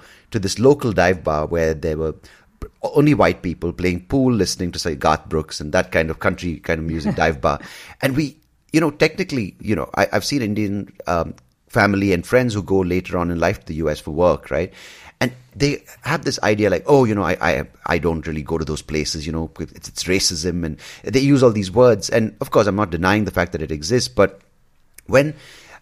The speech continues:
Speaker 1: uh, we first went in, we'd get these kind of strange looks, but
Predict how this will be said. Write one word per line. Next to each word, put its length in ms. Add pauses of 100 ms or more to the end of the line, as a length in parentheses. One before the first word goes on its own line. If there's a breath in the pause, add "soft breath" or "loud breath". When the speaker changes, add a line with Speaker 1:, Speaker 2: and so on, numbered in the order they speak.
(120)
Speaker 1:
uh, 320
we 100
first 300
went 200
in, 100
we'd 140
get 200
these 200
kind 160
of 60
strange 400
looks, 300
but 400